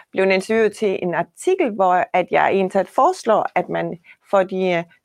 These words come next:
nye medarbejdere på bedriften til at komme og være en lille smule på prøve. Prøve at være, hvordan er det at arbejde på den her bedrift? Men det er jo noget, der ligger forud for det her.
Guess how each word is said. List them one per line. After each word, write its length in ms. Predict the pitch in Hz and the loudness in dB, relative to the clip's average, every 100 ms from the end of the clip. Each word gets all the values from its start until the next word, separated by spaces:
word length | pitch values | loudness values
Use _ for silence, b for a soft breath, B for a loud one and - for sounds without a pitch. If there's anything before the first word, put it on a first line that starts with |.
| 254 | -2
nye 80 | 294 | 2
medarbejdere 640 | 214 220 - 175 151 - - | 4 2 2 2 0 -2 -2
på 120 | 185 | -4
bedriften 640 | 180 196 214 - 180 175 | -2 -2 -2 -2 -8 -8
til 140 | - 269 | -2 0
at 220 | - 190 | 0 0
komme 360 | 233 208 247 | 0 2 0
og 140 | - 185 | 0 4
være 140 | 185 | 4
en 120 | 185 | 4
lille 180 | 190 226 | 2 0
smule 280 | - 208 208 | 0 0 2
på 100 | 208 | -2
prøve. 360 | - 262 381 466 B B B | 0 2 2 0 B B B
Prøve 320 | 370 359 339 | 4 8 8
at 60 | 190 | 8
være, 340 | 208 240 262 - | 6 6 2 -2
hvordan 300 | 247 254 254 | 2 4 6
er 80 | 240 | 6
det 80 | |
at 60 | 190 | 6
arbejde 380 | 156 208 196 196 | 6 4 2 -2
på 60 | 196 | -2
den 160 | 185 185 | -2 -2
her 160 | 180 | -4
bedrift? 360 | - - 170 - b b b - | -4 -2 -2 -4 b b b -4
Men 120 | 208 | 0
det 160 | 294 | 2
er 40 | 294 | 4
jo 80 | 247 | 4
noget, 300 | 214 220 220 | 4 4 4
der 60 | |
ligger 260 | 190 170 165 - | 2 2 -2 0
forud 400 | 262 285 214 160 - | 2 4 4 0 -4
for 80 | - | -8
det 180 | 160 160 | -6 -4
her. 180 | 151 | -4